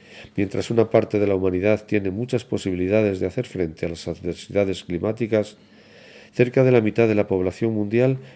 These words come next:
vive en contextos considerados altamente vulnerables al cambio climático. Estamos ante una grave injusticia que nos ha de hacer pensar, puesto que, como dice el salmista,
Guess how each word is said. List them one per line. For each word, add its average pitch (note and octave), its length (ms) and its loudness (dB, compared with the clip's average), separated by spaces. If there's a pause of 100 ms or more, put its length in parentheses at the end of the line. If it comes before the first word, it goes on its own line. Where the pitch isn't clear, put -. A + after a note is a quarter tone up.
(120)
vive G#2 260 2
en G#2 80 0
contextos G#2 640 -4
considerados F#2+ 840 -2
altamente F#2 600 -2
vulnerables F2 760 -2 (400)
al E2 140 -4
cambio E2+ 360 -4
climático. D2+ 600 -8 (560)
Estamos A2 360 2
ante F#2+ 220 0
una G#2 180 4
grave A#2 380 2
injusticia B2 640 -2
que G#2 100 -2
nos F#2 220 -2
ha B2 80 2
de A#2+ 100 2
hacer A2 300 -2
pensar, B2 480 -2 (580)
puesto A2 300 4
que, G#2 160 2
como G2 220 0
dice B2 220 -2
el C3+ 60 -4
salmista, G#2+ 640 -2